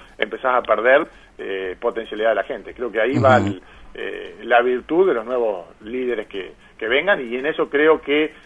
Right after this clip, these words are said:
Speaker 1: hay un cambio también generacional muy importante, que eso lo veo muy bien. Creo que, eh, eh, hemos trazado una línea con respecto al,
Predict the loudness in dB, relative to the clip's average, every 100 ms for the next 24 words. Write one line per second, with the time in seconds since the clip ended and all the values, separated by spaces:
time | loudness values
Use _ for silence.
0 | -8 -6 -2 4 4 4 0 -2 -6 -4
1 | -2 -2 2 0 0 -4 -4 -2 0 0
2 | -4 -8 -16 -10 -10 -6 -4 0 0 -2
3 | -8 -20 -20 -16 -4 -2 2 0 0 -8
4 | -20 -20 -20 -6 -2 -2 -2 -4 -4 -4
5 | -8 -10 -16 -20 -20 -12 -8 -6 -6 -10
6 | -14 -16 -20 -20 -20 -14 -12 -12 -14 -18
7 | -20 -20 -20 -10 -6 -6 -6 0 0 4
8 | 4 6 2 2 0 0 0 -12 -4 -2
9 | 0 -2 2 2 0 -4